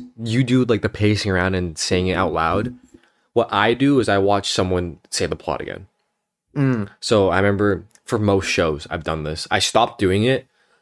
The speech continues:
Speaker 1: but I did this a lot before. If I didn't, it's not even if I didn't understand. Even if I fully grasped the concept, before I watched the next episode, I would watch someone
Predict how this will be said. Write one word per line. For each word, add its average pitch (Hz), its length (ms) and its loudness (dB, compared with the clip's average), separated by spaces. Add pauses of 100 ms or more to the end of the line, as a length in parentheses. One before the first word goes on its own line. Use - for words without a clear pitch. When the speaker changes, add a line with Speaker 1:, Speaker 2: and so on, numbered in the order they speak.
(140)
Speaker 1:
but 98 280 0 (480)
I 120 80 0
did 110 140 0
this 110 140 0
a 120 40 -2
lot 90 220 -2
before. 95 580 -4 (1040)
If - 100 -4
I 101 120 2
didn't, 107 320 -4 (340)
it's 131 100 -8
not 175 100 4
even 190 160 2
if 170 80 2
I 143 80 2
didn't 101 200 -2
understand. 87 500 -8 (400)
Even 190 300 2
if 214 140 0
I 135 100 2
fully 117 360 -2
grasped 101 480 -2
the 104 100 -6
concept, 98 640 -4 (680)
before 120 480 2
I 120 60 4
watched 107 320 0
the 113 60 -2
next 95 220 -2
episode, 139 460 -2
I 101 80 -6
would 107 160 -2
watch 98 500 -6 (140)
someone 101 480 -2